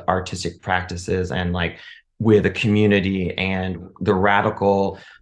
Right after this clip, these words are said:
political element of gathering within nightlife spaces. So we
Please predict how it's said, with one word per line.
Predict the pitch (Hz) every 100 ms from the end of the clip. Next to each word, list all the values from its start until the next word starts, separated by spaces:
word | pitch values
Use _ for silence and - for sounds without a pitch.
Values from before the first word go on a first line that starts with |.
| -
political | 104 120 117 107 101 95 92 - -
element | 104 101 98 90 85
of | 87 85 -
gathering | 98 95 95 92 90 87 85 -
within | 101 92 92
nightlife | 92 - 85 85
spaces. | - 87 - 92
So | 98
we | 98 131 127